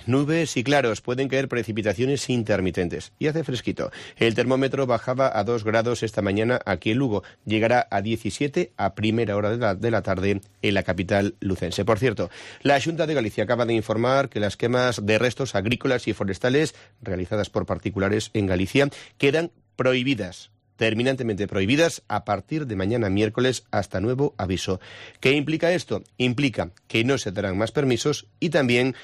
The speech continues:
que aquellos permisos ya concedidos quedan en suspenso, repetimos, a partir de mañana. Quedan tan solo excluidas de esa prohibición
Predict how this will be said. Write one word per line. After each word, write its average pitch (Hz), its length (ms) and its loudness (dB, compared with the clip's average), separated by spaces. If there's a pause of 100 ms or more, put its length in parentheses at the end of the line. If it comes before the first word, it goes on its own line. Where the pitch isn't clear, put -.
(220)
que 110 120 0
aquellos 143 300 0
permisos 98 540 -4
ya 113 320 2
concedidos 113 640 0 (320)
quedan 160 340 0 (180)
en 101 140 -2
suspenso, 120 640 -4
repetimos, 135 760 0
a 101 120 0
partir 104 540 0
de 92 180 0
mañana. 90 380 2 (440)
Quedan 120 340 2
tan 110 180 0
solo 98 200 -2
excluidas 110 680 2
de 98 80 -2
esa 107 200 -4
prohibición 113 680 2